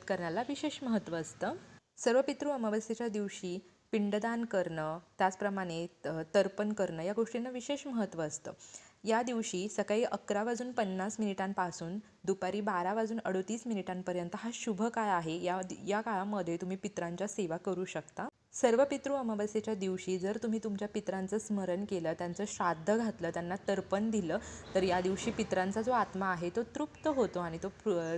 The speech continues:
पितृलोकामध्ये निघून जातो आणि तुम्हाला त्यांचा भरभरून आशीर्वादही मिळतो. सर्व पितृ अमावस्येच्या दिवशी नदीमध्ये स्नान करून दान देण्याला विशेष महत्त्व आहे.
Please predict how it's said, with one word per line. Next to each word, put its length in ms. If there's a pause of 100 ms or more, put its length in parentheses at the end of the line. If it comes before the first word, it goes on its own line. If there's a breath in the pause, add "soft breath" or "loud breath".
पितृलोकामध्ये 720
निघून 400
जातो 280
आणि 200
तुम्हाला 260
त्यांचा 280
भरभरून 460
आशीर्वादही 640
मिळतो. 460
सर्व 220
पितृ 280
अमावस्येच्या 580
दिवशी 420
नदीमध्ये 560
स्नान 460
करून 380
दान 320
देण्याला 360
विशेष 400
महत्त्व 340
आहे. 240